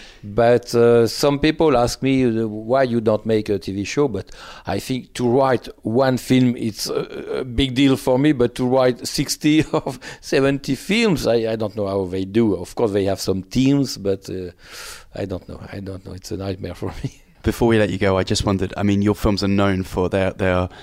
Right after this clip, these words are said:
Speaker 2: um, decorated with amazing props and
Speaker 1: Mm-hmm.
Speaker 2: amazing kind of Heath Robinson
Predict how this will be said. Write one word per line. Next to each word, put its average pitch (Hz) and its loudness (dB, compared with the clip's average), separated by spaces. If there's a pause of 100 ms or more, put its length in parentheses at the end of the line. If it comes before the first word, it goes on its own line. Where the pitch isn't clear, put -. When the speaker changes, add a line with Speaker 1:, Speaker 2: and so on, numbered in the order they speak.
(280)
Speaker 2:
um, 90 -2
decorated 85 -6
with 90 -6
amazing 92 -2 (160)
props - -4
and 90 -6
Speaker 1:
Mm-hmm. 90 -4
Speaker 2:
amazing 92 -2
kind 90 -12
of 87 -10
Heath - -12
Robinson 95 -4